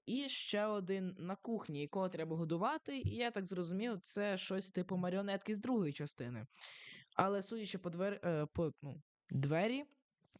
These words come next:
закриваються, відкриваються, я думаю, що робили це саме з першої. Ось так, е, д-, після смерті доволі цікава і <laughs> мемна музика грає, де коти співають пісню,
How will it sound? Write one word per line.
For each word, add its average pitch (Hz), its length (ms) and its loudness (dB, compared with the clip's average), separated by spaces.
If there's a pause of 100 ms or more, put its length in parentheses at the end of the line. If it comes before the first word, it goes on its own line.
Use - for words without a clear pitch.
закриваються, 180 460 2
відкриваються, 170 460 2
я 202 200 0
думаю, 185 360 2
що 139 480 2
робили 175 380 4
це 147 120 -4
саме 151 340 2
з - 100 -6
першої. 127 540 -4 (1300)
Ось 214 160 6
так, 165 240 0 (140)
е, 151 480 0 (200)
д-, 185 200 -6 (280)
після 262 220 2
смерті 254 380 0
доволі 220 240 2
цікава 180 800 2
і 180 260 0 (160)
<laughs> 170 300 2
мемна 170 480 4
музика 233 480 -2
грає, 196 380 0
де 165 160 -2
коти 156 280 -2
співають 147 500 0
пісню, 139 420 -6